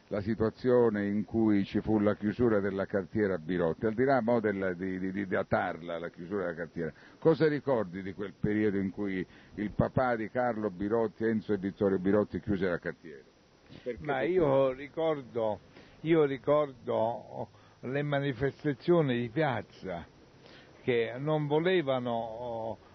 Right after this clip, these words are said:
Speaker 2: la chiusura della cartiera, ma era, eh, secondo me un male necessario, perché da quella cartiera veniva fuori una puzza tremenda, e quindi tutta la,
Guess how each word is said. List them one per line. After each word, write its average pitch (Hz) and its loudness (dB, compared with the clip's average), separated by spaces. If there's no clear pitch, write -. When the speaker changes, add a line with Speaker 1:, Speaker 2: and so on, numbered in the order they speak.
Speaker 2:
la 135 0
chiusura 131 -2
della 117 0
cartiera, 117 -2
ma 180 2
era, 156 0
eh, 147 -6
secondo 180 -4
me 170 -2
un 135 -2
male 156 0
necessario, 139 -2
perché 131 -4
da 151 -2
quella 139 -2
cartiera 165 0
veniva 147 0
fuori 156 4
una 139 0
puzza 139 -2
tremenda, 123 -2
e 156 0
quindi 175 0
tutta 180 0
la, 127 0